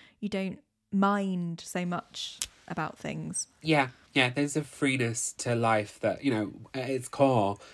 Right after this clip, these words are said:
Speaker 2: it doesn't have to be all such a fuss and such a work. And I think also knowing that that day can happen right before a day where you don't feel so put together and you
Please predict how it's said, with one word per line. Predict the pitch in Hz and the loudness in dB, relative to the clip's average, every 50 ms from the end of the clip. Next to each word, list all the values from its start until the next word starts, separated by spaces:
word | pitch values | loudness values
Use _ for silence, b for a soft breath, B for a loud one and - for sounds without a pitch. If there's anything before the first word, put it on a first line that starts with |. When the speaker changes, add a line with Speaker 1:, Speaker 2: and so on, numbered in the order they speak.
| B B B | B B B
Speaker 2:
it | - 120 | -6 0
doesn't | 123 123 117 120 110 - | 0 0 0 0 -4 -6
have | 123 117 117 - | -6 -6 -6 -8
to | - 110 | -8 -4
be | 107 101 | -4 -2
all | 87 - 110 110 104 101 98 - | -2 0 0 0 -2 -2 -6 -8
such | - - - - - 113 - - - - | -8 -6 -4 -2 -2 -2 -2 -4 -8 -8
a | - 107 | -8 -8
fuss | - - - 107 107 113 113 - - - | -8 -2 2 2 2 2 2 -4 -8 -10
and | 104 104 | -10 -8
such | 101 - - - - - | -6 -6 -8 -8 -8 -8
a | - 101 | -8 -4
work. | 101 101 101 101 113 120 120 - | -2 0 0 2 0 0 -2 -2
And | - 113 | -2 -2
I | 113 | 0
think | 113 123 120 113 B B B B B B B B B | 0 -2 -4 -4 B B B B B B B B B
also | - 123 123 123 - 131 123 | 2 4 4 6 4 4 4
knowing | 113 113 117 117 113 | 6 6 6 4 4
that | 110 110 104 - 110 | 4 2 2 2 2
that | 117 110 101 - - | 2 0 0 -2 0
day | - 131 117 117 113 113 110 | 4 6 6 8 6 4 2
can | - - 113 | 0 -2 -4
happen | 104 110 123 110 - - 117 113 | -2 -2 -2 -4 -4 -6 -4 0
right | 113 113 113 110 - | 2 2 2 0 0
before | - 110 107 - - 117 113 113 110 110 110 117 110 | -2 -4 -4 0 2 4 6 6 6 6 4 2 0
a | - 110 | -4 -2
day | - 127 120 120 | 0 2 2 2
where | 120 120 | 2 0
you | 123 131 135 | 0 0 -2
don't | 127 - 123 135 160 156 | 0 0 2 2 2 0
feel | - - 110 95 92 | 0 -2 -2 -2 -2
so | - - 98 90 | -2 -4 -6 -6
put | - - - | -6 -8 -10
together | - - 101 104 95 92 92 87 87 B B B B B - | -8 -8 -4 -4 -2 0 0 -2 -2 B B B B B -8
and | 113 120 | -6 -4
you | 123 117 | -4 -4